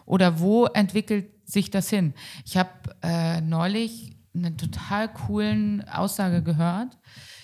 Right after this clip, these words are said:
ähm, in, zum Thema Sportindustrie und Outdoor, wo gesagt wurde, so sinngemäß, die Radstrecke, die Laufstrecke, der Berg wird zum Catwalk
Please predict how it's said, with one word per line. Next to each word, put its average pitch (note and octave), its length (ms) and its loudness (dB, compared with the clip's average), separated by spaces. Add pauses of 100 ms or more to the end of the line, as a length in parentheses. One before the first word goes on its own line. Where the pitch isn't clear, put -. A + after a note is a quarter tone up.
(300)
ähm, E3+ 480 -2
in, E3+ 160 -2
zum E3+ 200 -4
Thema E3+ 200 -4
Sportindustrie - 640 -4
und E3 140 -4
Outdoor, G3+ 760 -2 (100)
wo E3+ 120 -6
gesagt E3+ 340 -6
wurde, F3+ 140 -4
so D#3+ 140 -4
sinngemäß, G3 840 0 (400)
die E3+ 80 0
Radstrecke, G3 800 -2
die F3+ 120 -2
Laufstrecke, F3+ 720 -2
der F3 160 -2
Berg F#3+ 680 -2 (480)
wird F#3 460 -2 (120)
zum F3 360 0 (320)
Catwalk E3 760 0